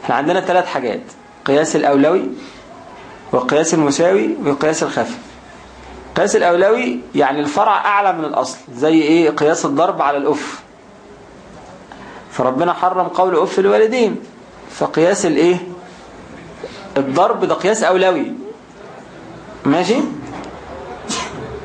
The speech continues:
فبعض الإخوة يقول لك يبقى الضرب حرام زي قول أف، لا، هو عشان هو قياس أولوي فيبقى الضرب حرام أشد من تحريم قول أف.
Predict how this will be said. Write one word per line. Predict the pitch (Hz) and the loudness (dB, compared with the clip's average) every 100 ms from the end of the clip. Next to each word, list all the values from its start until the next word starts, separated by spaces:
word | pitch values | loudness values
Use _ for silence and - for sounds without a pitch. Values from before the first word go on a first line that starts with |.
| - - - - - | -14 -16 -18 -18 -6
فبعض | 139 175 208 | 0 2 2
الإخوة | 196 226 208 | 2 2 2
يقول | 190 220 | 2 2
لك | 220 - | 2 2
يبقى | 185 165 | 2 2
الضرب | 156 151 202 208 170 | 0 2 2 2 -4
حرام | - 170 220 208 | 0 2 2 2
زي | 196 214 | 2 4
قول | 202 202 214 | 2 2 2
أف، | 214 220 - 165 | 2 2 0 0
لا، | 220 - 156 | 0 0 -8
هو | 151 151 151 151 | -2 2 4 2
عشان | 139 139 202 | 0 -2 0
هو | 220 254 | 4 4
قياس | 247 247 254 | 4 0 2
أولوي | 202 208 254 277 269 - - - | 2 4 2 0 -6 -10 -18 -18
فيبقى | - - 151 165 165 160 | -14 -2 2 2 0 -2
الضرب | 151 233 240 180 | 2 2 2 -2
حرام | - 180 220 262 202 | 0 4 4 2 0
أشد | 170 233 247 175 | -2 0 0 2
من | 185 160 | 2 2
تحريم | 139 - 180 220 | 0 -2 0 0
قول | - 190 175 160 | 2 2 2 0
أف. | - - | 0 -8